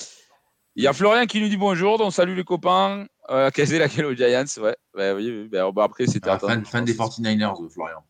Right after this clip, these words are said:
Speaker 1: <laughs> Ça se voit, ça se voit. Et, euh, Florian, tu penses, euh,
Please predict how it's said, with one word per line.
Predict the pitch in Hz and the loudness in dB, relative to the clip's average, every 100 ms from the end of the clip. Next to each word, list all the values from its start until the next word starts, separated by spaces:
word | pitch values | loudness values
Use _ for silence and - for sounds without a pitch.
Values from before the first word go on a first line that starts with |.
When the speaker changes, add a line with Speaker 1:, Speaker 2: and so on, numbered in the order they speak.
| _ - | _ -12
Speaker 1:
<laughs> | 82 - 113 - - - - | -8 -4 -4 -6 -12 -20 -4
Ça | 117 113 | 2 2
se | |
voit, | 113 117 107 _ - - - | 4 2 2 _ -20 -20 -6
ça | 110 104 | 2 2
se | |
voit. | 101 107 - - | 2 -2 -2 -14
Et, | - 160 170 | 0 4 6
euh, | 170 165 165 160 160 | 8 6 4 2 0
Florian, | 165 175 233 262 | 2 2 4 0
tu | 226 | -4
penses, | 240 240 214 | -2 2 2
euh, | 208 202 | 2 2